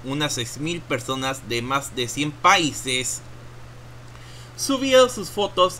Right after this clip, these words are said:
con la esperanza de, de que los bots, a través de algoritmos complejos,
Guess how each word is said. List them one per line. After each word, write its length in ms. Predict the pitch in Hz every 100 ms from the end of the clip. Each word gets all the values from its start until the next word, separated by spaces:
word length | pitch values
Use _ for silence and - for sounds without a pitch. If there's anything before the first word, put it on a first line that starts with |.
| -
con 160 | 151
la 80 | 147
esperanza 640 | 131 120 147 156 156 165
de, 120 | 147 127 139 143
de 160 | 147
que 360 | - 151 156 151 - - -
los 280 | 131 123 - -
bots, 460 | 208 208 - - - - - - -
a 240 | - 180 180
través 380 | 151 139 147 147
de 200 | 156 151 -
algoritmos 960 | 127 117 120 127 143 123 135 127 117 -
complejos, 840 | 120 117 170 160 139 135 135 -